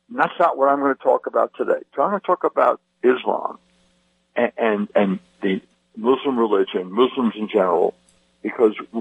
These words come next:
we, we, we need to face some facts. And one of the facts we have to face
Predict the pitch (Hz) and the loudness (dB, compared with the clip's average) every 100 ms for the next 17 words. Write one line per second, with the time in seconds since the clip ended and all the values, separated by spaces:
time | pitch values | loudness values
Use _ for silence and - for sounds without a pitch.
0 | - 120 131 - 117 135 123 - _ _ | -6 0 2 2 4 4 4 -2 _ _
1 | _ 120 131 143 180 - 170 - 117 113 | _ 0 2 4 4 2 -2 2 4 4
2 | 113 - - _ _ _ - - 110 - | 0 -10 -20 _ _ _ -12 -6 -6 -2
3 | 120 117 - - - _ _ _ _ _ | -2 -2 -4 -12 -20 _ _ _ _ _
4 | _ _ _ _ _ _ 113 101 107 151 | _ _ _ _ _ _ -2 0 -2 -2
5 | 220 202 156 143 - 139 123 - 123 - | -2 0 -2 -2 -2 0 0 -2 -4 0
6 | 50 - | -2 -2